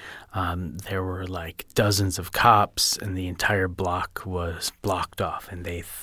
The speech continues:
they, they thought it was some horrible, uh, mass murder with the amount of police activity around." And then I s-, you know, and then we were saying, "Well, well, well, wow, we should see, we should hear what's going on,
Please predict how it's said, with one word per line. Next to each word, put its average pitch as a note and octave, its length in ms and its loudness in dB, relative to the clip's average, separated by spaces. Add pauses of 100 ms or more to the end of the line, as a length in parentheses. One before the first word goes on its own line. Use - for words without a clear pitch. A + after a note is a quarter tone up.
(220)
they, G#2+ 260 2
they G#2+ 480 2
thought F#2 260 -4
it F#2 120 -6
was F2+ 160 -4
some F#2+ 280 -2
horrible, F#2+ 720 -2 (600)
uh, F2+ 180 -2
mass F#2+ 400 0
murder B2+ 480 8
with F#2 160 0
the G2 100 0
amount F#2 260 2
of F2 120 -4
police G2+ 640 0
activity F#2 640 -4
around." F2+ 560 -6 (600)
And G2 220 0
then F#2 140 2
I F2+ 100 0
s-, - 260 -2 (140)
you G#2 160 0
know, F2+ 200 -4
and E2+ 100 -12
then F2+ 160 -4
we F2 60 -4
were E2+ 60 -6
saying, F2+ 300 -4
"Well, E2+ 320 -6 (200)
well, F2 580 -8 (560)
well, G2 280 -4 (260)
wow, A2 200 6
we F#2+ 140 0
should F2+ 320 0 (300)
see, G2 460 2
we G2 140 0
should F#2 200 -2
hear G2+ 200 2
what's F#2 220 -2
going F2+ 240 -4
on, F2+ 320 -6